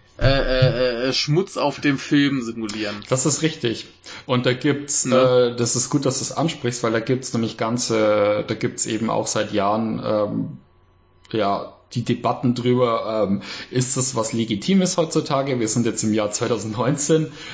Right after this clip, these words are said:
Speaker 2: Ähm, äh,
Speaker 1: Mhm.
Speaker 2: kann man sowas nicht auch machen? Ist es nicht auch legitim, sowas simulieren zu wollen? Und, ähm,
Speaker 1: Ja.
Speaker 2: du kannst es dir vorstellen, also es gibt natürlich sehr viele, die sind da total puristisch,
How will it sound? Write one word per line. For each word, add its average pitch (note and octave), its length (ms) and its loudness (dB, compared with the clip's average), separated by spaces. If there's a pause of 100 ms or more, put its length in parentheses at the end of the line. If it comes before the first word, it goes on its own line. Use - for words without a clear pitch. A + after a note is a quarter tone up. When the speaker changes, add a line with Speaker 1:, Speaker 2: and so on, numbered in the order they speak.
(140)
Speaker 2:
Ähm, A#2 460 0
äh, B2+ 100 2
Speaker 1:
Mhm. B2 240 -2
Speaker 2:
kann C3 240 0
man C#3 160 4
sowas B2 380 0
nicht - 240 -4
auch - 300 -4
machen? D3 440 2
Ist B2+ 300 0
es - 80 -4
nicht B2 220 -2
auch A#2 180 -4
legitim, B2+ 500 0
sowas B2 440 0
simulieren A#2 760 0
zu E3 200 -2
wollen? D3+ 300 2 (540)
Und, A#2+ 380 0
ähm, A2 420 2
Speaker 1:
Ja. A#2 180 -6 (1200)
Speaker 2:
du C3 80 2
kannst C3+ 280 0
es B2 100 -4
dir B2 80 2
vorstellen, E3 460 0
also B2 120 2
es A2+ 120 -2
gibt C3+ 180 -2
natürlich A#2+ 340 0
sehr B2 160 2
viele, B2+ 260 2
die A#2+ 160 2
sind A#2 220 0
da G2+ 60 0
total B2 360 -2
puristisch, D3 840 0